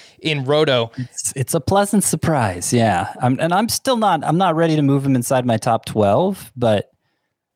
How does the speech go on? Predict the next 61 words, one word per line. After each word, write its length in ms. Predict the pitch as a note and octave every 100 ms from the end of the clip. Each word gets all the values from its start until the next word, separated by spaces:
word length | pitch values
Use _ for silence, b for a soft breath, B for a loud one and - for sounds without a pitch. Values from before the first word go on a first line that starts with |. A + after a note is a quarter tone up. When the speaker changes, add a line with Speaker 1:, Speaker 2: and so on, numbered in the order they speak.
| -
Speaker 2:
you 60 |
know, 80 | E3
I 80 | C#3
think 240 | C#3 C#4+ C4+
he's 120 | G#3
right 240 | D3 D3+
there 140 | F3 D3+
with 160 | B2+
Lance 300 | B2 B2 A#2
Lynn. 400 | G#2 B2+ A2 F#2
Maybe 280 | G#2 C3+ D#3
I'd 80 | C#3+
put 120 | D#3
him 80 | C#3
even 180 | B2 G#2+
ahead 220 | G2+ A#2+
of 100 | G#2+
Lance 320 | G2 E2+ E2+
Lynn. 500 | - D2+ D#2+ - - _ _ _ _ _ _ _ -
Speaker 1:
Yeah, 120 | D3
I 40 |
think 160 | E3 G4+
I 60 |
Speaker 2:
'Cause 60 | E4+
Speaker 1:
made 60 | G3+
Speaker 2:
he's 100 | C3
kind 220 | F#3 E3+
of 80 | B2+
doing 300 | B2+ D#3 A#2
what 120 | A2+
we 60 |
<laughs> 140 | A#2+ C3
hoped 180 | C3 -
Lynn 220 | A#2+ B2
would 120 | F2+
do, 180 | - B2
right? 440 | B2+ A2 G#2 B2 - B B
Speaker 1:
Yeah, 180 | - F3+
I, 220 | C3+ D#3+ D3+
I 100 | D#3+
made 220 | B3 B3
that 180 | G3 C3
swap 260 | - E3 D#3+
already 200 | D3+ C3
last 300 | C3 A#2+ C#3+
week. 180 | C3+
I 80 | B2
moved 340 | D3+ E3 C#3 A#2+
Wheeler 300 | C#3+ D3 A#2+
ahead 220 | A#2+ A2+
of 80 | F#2+
Speaker 2:
Yeah. 120 | A#2
Speaker 1:
Lynn, 280 | B2+ D3+ E3
so 180 | - C3
I 80 |
have 160 | C#3 C#3+
him 140 | D3
at 140 | B2+ -
S 140 | C3+ -
P 180 | -
fifteen, 600 | C#3 D3+ - - D3+ F#3